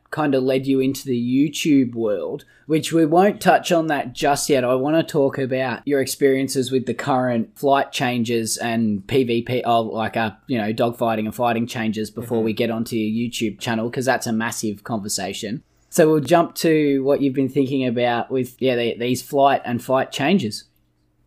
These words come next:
Speaker 2: Okay, so I, this, this is something I always like to get over.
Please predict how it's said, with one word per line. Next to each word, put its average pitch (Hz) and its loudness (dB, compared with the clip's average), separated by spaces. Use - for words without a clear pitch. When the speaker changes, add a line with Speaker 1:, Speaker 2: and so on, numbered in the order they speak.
Speaker 2:
Okay, 143 0
so 135 -2
I, 139 0
this, 135 -8
this 147 -4
is 190 -2
something 180 -2
I 123 0
always 117 -4
like 110 -8
to 113 -12
get 101 -6
over. 98 -8